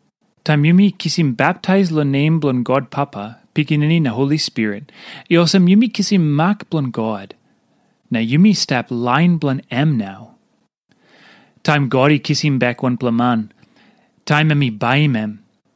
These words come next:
Em he buy him em blun die blun pikinini blun em. Em he no buy him Yumi lun gold or lun silver.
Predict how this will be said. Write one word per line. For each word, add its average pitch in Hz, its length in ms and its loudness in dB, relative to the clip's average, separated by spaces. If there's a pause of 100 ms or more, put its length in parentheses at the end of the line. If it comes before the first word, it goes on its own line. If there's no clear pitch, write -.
(140)
Em 151 120 0
he 175 80 4
buy 165 260 2
him 254 140 4
em 262 140 2
blun 156 340 2
die 156 320 2
blun 180 220 0
pikinini 160 460 -2
blun 127 300 -6
em. 107 400 -10 (840)
Em 175 120 2
he 277 40 2
no 285 140 0
buy 139 280 0
him 160 100 2
Yumi 185 280 4
lun 117 220 -2
gold 131 600 0
or 110 80 -10
lun 101 180 -12
silver. 139 600 -2